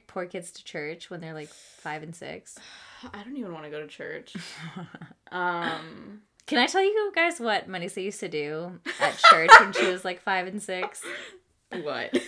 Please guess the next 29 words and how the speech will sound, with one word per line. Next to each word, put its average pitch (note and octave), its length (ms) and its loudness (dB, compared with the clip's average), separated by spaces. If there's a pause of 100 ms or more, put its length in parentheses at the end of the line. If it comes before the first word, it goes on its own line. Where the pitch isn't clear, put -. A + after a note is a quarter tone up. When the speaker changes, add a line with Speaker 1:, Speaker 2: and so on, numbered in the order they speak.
Speaker 1:
Marisa F4 460 4
had F4 160 0
this F#4 160 -2
weird G#3 460 0
hobby. - 640 2
<laughs> - 840 -2
This - 240 4
is G4+ 320 6
genuinely F#3+ 560 4
a E3 120 2
weird-ass F3+ 720 2
hobby. E3+ 520 2 (720)
She, B3+ 540 0 (540)
for G#3+ 220 4 (140)
whatever G#3 360 6
reason, F#3+ 360 0
when F#3 100 -2
she G#3+ 160 -2
was, G#3 160 0
like, G3 160 0
six, - 560 -2
she A3+ 400 -2
loved F#3 880 8
cutting F3+ 400 4
coupons. G3 540 8
Speaker 2:
<laughs> B4 100 12 (1800)
Speaker 1:
And B3+ 380 6
our D4 140 4
dad B4+ 160 4